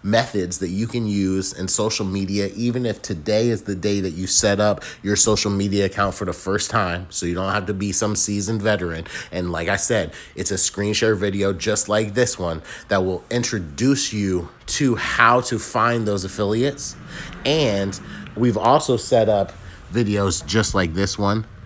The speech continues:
for the affiliates so that they can learn how to build their business. And that's one of the bonuses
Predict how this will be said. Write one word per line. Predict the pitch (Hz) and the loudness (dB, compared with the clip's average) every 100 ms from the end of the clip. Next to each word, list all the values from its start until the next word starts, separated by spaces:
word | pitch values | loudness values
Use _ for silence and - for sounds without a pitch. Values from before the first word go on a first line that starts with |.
| - - | -16 -8
for | - 135 | 4 6
the | 110 | 6
affiliates | 101 - 160 170 107 95 107 - - - | 4 6 8 8 8 4 2 -2 -4 -6
so | - 127 | 2 4
that | 107 95 | 4 2
they | 90 147 | 4 4
can | 147 120 107 | 4 2 2
learn | 101 95 92 98 - - - - | 2 2 0 -2 -6 -16 -16 -4
how | - - 127 147 | 0 6 6 6
to | 143 - 110 98 104 95 - - | 4 2 4 4 2 -2 -8 2
build | 139 131 | 6 6
their | 113 110 | 6 4
business. | 87 175 165 101 87 120 - - | 8 8 8 6 4 2 -2 -2
And | 123 123 | 2 4
that's | 123 - | 4 6
one | 135 | 8
of | 131 | 8
the | 120 | 6
bonuses | 95 98 165 160 - 95 107 | 6 8 10 8 8 6 6